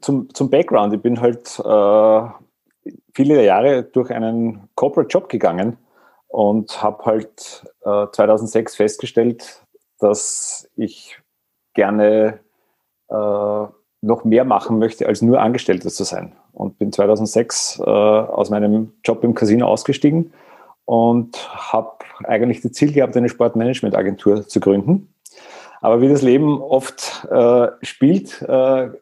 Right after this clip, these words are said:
geht's dann anders, als man sich ursprünglich vorstellt. Ich hab nämlich den Harald Katzenschläger, den Katzi, kennengelernt. Und da haben wir festgestellt, dass wir in vielen Belangen, äh,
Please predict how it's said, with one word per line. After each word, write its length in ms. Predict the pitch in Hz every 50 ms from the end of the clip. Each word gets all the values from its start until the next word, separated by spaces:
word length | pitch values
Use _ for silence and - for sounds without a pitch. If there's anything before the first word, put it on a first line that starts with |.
| _ 117 -
geht's 200 | - 131 131 131
dann 120 | 160 139
anders, 280 | 110 117 127 151 156 139
als 160 | 143 127 117
man 340 | 147 143 139 135 135 135 - - - - _ _ - _ _ -
sich 240 | - - 151 143 165
ursprünglich 360 | 175 170 165 - 165 139 -
vorstellt. 560 | - 135 147 165 170 156 - - 131 151 160
Ich 120 | 147 131 131
hab 80 | 127
nämlich 480 | 139 139 143 147 139 - - - - _
den 160 | 135 131 123
Harald 360 | 127 131 131 139 135 - -
Katzenschläger, 520 | - 139 139 - - 127 - 107 104 101 98
den 100 | 104 -
Katzi, 260 | - 131 135 - -
kennengelernt. 680 | - - - 95 95 95 104 95 92 98 98 - - _ - - - - - - - - - -
Und 160 | 113 104 -
da 120 | 104 104
haben 160 | 113 127 131 120
wir 100 | 131 123
festgestellt, 640 | - 120 117 - - 143 139 - 127 123 120 -
dass 100 | 127 113
wir 280 | 123 131 127 123 123 123
in 420 | 120 117 120 120 120 120 120 120
vielen 320 | 117 - - 143 147 151 139
Belangen, 540 | 135 120 107 107 110 117 120 123 123 120 -
äh, 560 | - 117 113 107 110 110 110 113 113 113